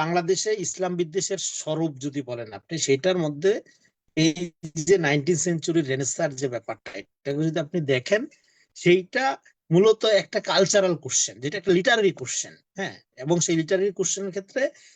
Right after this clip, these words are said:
এখানে একটা সিভিলাইজেশনাল পার্থক্য আপনাকে করা হয়েছে, সেটা ভারতীয় কলোনিয়াল হিস্ট্রির মধ্য দিয়ে আপনি নিজের অবস্থানটা ভালোভাবে বুঝতে পারবেন। যে মোদি যেরকম আপনার মুসলমানদেরকে আদার মনে করে, এন-, এন্টায়ার মানে আপনার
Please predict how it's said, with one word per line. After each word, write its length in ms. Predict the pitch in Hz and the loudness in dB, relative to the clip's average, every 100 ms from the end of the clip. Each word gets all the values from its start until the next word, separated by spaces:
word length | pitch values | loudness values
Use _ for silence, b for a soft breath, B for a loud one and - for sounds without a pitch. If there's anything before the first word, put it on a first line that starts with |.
| b 156 | b 0
এখানে 160 | 180 | 2
একটা 140 | 190 196 - | 2 0 4
সিভিলাইজেশনাল 800 | 180 214 202 190 202 220 202 185 | 6 8 6 4 0 0 0 0
পার্থক্য 360 | 160 - 160 156 147 | -4 -6 -10 -4 -4
আপনাকে 200 | 143 127 | -4 -4
করা 160 | 131 127 | -2 -2
হয়েছে, 260 | 120 117 196 196 | -2 -2 2 2
সেটা 240 | 147 131 196 185 | 0 -2 -2 0
ভারতীয় 360 | 135 147 180 180 | 0 0 0 -2
কলোনিয়াল 320 | 165 165 196 180 | -2 -4 -2 -2
হিস্ট্রির 800 | 160 - - - - - 196 185 175 | -2 -6 -14 -16 -16 -10 -6 -4 -4
মধ্য 180 | 156 147 151 | -6 -4 -4
দিয়ে 120 | 156 143 | -2 -4
আপনি 180 | 147 143 - b b - | -6 -8 -10 b b -2
নিজের 200 | 160 160 151 | 2 2 2
অবস্থানটা 380 | 143 - 165 151 135 | -2 -8 -6 -4 -4
ভালোভাবে 280 | 143 143 131 | -2 -4 -4
বুঝতে 220 | 127 - 127 | -10 -8 -4
পারবেন। 260 | 120 160 - B B B - | -4 -4 -8 B B B 2
যে 60 | 156 | 6
মোদি 180 | 160 170 226 | 6 4 2
যেরকম 240 | 196 185 180 | 2 2 -4
আপনার 200 | - 170 147 | -2 -4 -2
মুসলমানদেরকে 520 | 135 151 151 143 131 127 | -2 -2 0 -2 -2 0
আদার 160 | 143 151 | 0 0
মনে 140 | 156 143 | -2 -4
করে, 140 | 175 277 _ _ 160 | -6 -8 _ _ -2
এন-, 220 | 143 139 - | -2 0 2
এন্টায়ার 420 | 151 143 160 165 160 156 b b _ _ _ _ _ 165 | 2 4 4 4 2 -6 b b _ _ _ _ _ -4
মানে 160 | 139 135 123 - _ _ _ - 135 | -2 -2 -4 -8 _ _ _ -6 -6
আপনার 280 | 127 135 | 0 -2